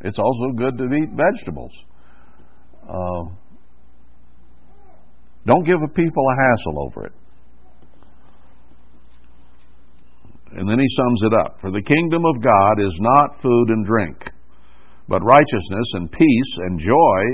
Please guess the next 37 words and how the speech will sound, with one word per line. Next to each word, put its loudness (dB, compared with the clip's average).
in -2
the 0
Holy 4
Spirit. 0
So 4
if 4
you're 4
sitting 2
around 4
arguing 2
about 4
what 2
kind 0
of -4
food 4
somebody 4
should -2
eat 2
or 0
not, 4
and -8
tell 4
them 2
they're 2
a -6
sinner 2
if -14
they 0
eat 0
meat, 0
or 0
they're 2
a -2
sinner 4
if -4
they 4
don't 4